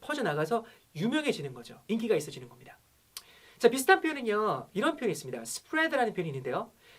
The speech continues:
spread라는 건 퍼져나가는 거죠. 그쵸?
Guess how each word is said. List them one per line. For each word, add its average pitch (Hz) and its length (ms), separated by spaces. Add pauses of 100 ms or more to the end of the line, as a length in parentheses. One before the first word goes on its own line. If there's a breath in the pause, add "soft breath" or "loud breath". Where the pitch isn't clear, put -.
(140 soft breath)
spread라는 359 580
건 294 100
퍼져나가는 247 480
거죠. 123 240 (340)
그쵸? 269 280